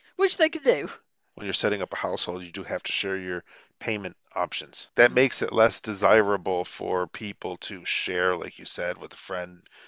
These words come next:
Speaker 2: across the state or city or country.
Speaker 1: Yeah, you have to really trust someone you share your household with.
Speaker 2: So you were on the internet the other day,
Speaker 1: I was.
Speaker 2: and what did you discover?
Speaker 1: Well, first I was very distressed because I wasn't sure what the heck was <laughs> going on,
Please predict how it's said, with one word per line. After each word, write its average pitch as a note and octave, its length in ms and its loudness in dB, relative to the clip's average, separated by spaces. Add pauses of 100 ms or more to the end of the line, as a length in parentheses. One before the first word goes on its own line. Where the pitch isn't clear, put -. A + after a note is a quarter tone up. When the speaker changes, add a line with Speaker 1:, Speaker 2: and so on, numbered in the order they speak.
(280)
Speaker 2:
across - 400 2
the - 60 -8
state F2+ 420 -2
or E2 220 -8 (140)
city F#2 580 -2
or D#2 320 -8 (200)
country. F2 520 -4 (420)
Speaker 1:
Yeah, F3+ 120 0
you G3+ 160 -2
have A#3+ 80 -2
to G#3+ 80 -6
really G3+ 180 0
trust F3 340 0
someone D3 320 -8
you C#3+ 80 -14
share C#3+ 240 -6
your C3 120 -8
household - 380 -8
with. - 220 -12 (420)
Speaker 2:
So D#3+ 360 6
you E3 220 0
were F#3+ 160 8
on D3+ 160 4
the C#3+ 180 -2
internet A#2 400 0 (400)
the G#2+ 180 -2
other F#2+ 160 2
day, F#2 540 -4 (140)
Speaker 1:
I - 80 -6
was. F#3 200 2
Speaker 2:
and G2+ 300 -6 (220)
what C3 320 -2
did D3 160 -8
you C3+ 80 -8
discover? G#2 520 -2 (420)
Speaker 1:
Well, C4 180 2
first G#4+ 320 2
I F#4 60 2
was C#4 120 -4
very B3+ 220 -2
distressed G3+ 580 0
because F3+ 240 0
I F#3 60 0
wasn't C4 260 -4
sure G#3+ 160 -8
what F#3+ 160 -6
the F3 60 -6
heck G3+ 160 -2
was - 120 -8
<laughs> - 140 -6
going G#3 240 6
on, G3+ 400 8